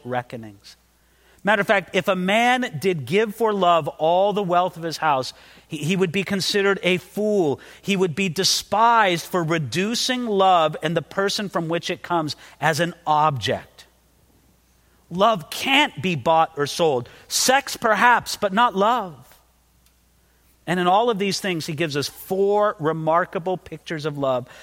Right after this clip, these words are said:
Love is like a seal on the heart and the arm. Therefore,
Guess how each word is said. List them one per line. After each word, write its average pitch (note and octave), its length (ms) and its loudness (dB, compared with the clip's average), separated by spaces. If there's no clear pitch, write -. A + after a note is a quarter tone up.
Love G3+ 240 4
is G#3 140 -2
like F#3+ 240 2
a F#3+ 220 2
seal G3+ 960 2
on E3 140 0
the E3+ 120 2
heart F#3 400 0
and E3+ 140 -2
the E3+ 120 -4
arm. D#3+ 420 2
Therefore, G#3+ 1120 4